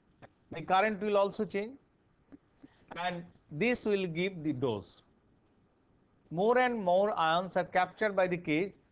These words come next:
the dose will be the more. That is known as a Faraday cage, or sometimes it is called the Faraday cup. That is, that is placed at the end station. Okay. The ion current measured by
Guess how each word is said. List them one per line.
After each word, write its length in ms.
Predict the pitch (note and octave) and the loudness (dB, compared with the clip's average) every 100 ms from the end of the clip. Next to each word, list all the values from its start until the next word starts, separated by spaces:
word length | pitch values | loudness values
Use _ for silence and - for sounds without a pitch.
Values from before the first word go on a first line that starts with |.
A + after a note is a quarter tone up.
| _ | _
the 80 | D3+ | -6
dose 280 | C#3+ D#3 D3+ | -2 0 0
will 140 | C#3+ C3 | -2 -4
be 180 | F#3 - _ _ | -8 -12 _ _
the 80 | G3 | -6
more. 240 | G#3+ F3+ A2+ | -4 -6 -2
That 160 | C3+ F3 | 0 0
is 80 | E3+ | 0
known 180 | E3+ | 0
as 120 | E3+ E3+ | 0 -2
a 60 | |
Faraday 360 | F3 F#3 F#3+ F3+ | 0 0 2 0
cage, 420 | F#3 C#3 - - _ _ _ _ _ _ _ _ | 0 -2 -4 -18 _ _ _ _ _ _ _ _
or 280 | E3 F#3+ F#3+ - _ _ | 2 2 0 -12 _ _
sometimes 380 | E3+ E3 F3 E3+ | -2 0 -2 -2
it 80 | E3 | -4
is 120 | D#3 | -2
called 260 | D#3+ D#3 | 2 2
the 100 | D#3 | 0
Faraday 400 | D3+ D#3+ D#3 D3+ | -2 0 0 -2
cup. 280 | D3+ E3 - - | 0 0 0 -2
That 140 | D3+ | 0
is, 220 | E3+ E3 _ _ _ _ | 0 -4 _ _ _ _
that 180 | D#3 D#3+ | -2 0
is 200 | F#3 D#3 - - | 0 -2 -10 -8
placed 280 | G3 G#3 - | 0 0 0
at 160 | E3 D3 | -2 0
the 240 | D3+ D#3 D3+ _ _ - | 0 -2 -6 _ _ -4
end 260 | F#3+ G3+ D#3+ | -2 -2 -6
station. 380 | - C#3 - F2+ _ _ _ _ _ _ _ _ _ _ _ - | -4 -4 -4 -16 _ _ _ _ _ _ _ _ _ _ _ -14
Okay. 300 | F3 G#3+ - _ _ - _ _ - _ _ - _ | -6 -6 -8 _ _ -20 _ _ -20 _ _ -20 _
The 140 | D#3+ - | -2 0
ion 460 | C#3 E3+ A#3 C4 | 2 4 4 2
current 480 | A3 G3 G#3 G#3+ F#3 | 2 2 2 -2 -8
measured 600 | E3 D#3+ E3+ G#3+ A#3 G#3 | -2 -2 2 4 4 4
by 320 | E3+ E3 E3+ | 4 4 2